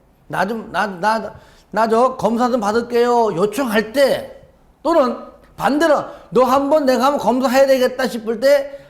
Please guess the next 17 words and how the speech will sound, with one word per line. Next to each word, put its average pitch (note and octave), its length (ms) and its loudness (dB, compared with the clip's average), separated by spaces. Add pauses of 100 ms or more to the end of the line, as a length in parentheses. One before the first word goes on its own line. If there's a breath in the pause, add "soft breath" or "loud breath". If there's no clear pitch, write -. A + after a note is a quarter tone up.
(120)
"알았습니다."고 G3+ 800 -2 (160)
"예."라고 A3+ 800 0
동의할 F#3+ 460 -4
때만 C4 160 -4
하는 G#3 140 -4
거지 F#3 420 -2 (200 loud breath)
일방적으로 C#4 680 0
안 F3 160 -4
된다, A3+ 200 0
그 D#3+ 80 -4
얘기예요. C3+ 260 -10 (1500)
됐죠? E4 420 -6 (280)
요청, C4 600 -2 (480 soft breath)
요청 D4 580 0 (180)
또는 F#4 480 -2
동의. F3 380 -4 (560)
요청 F3 460 -10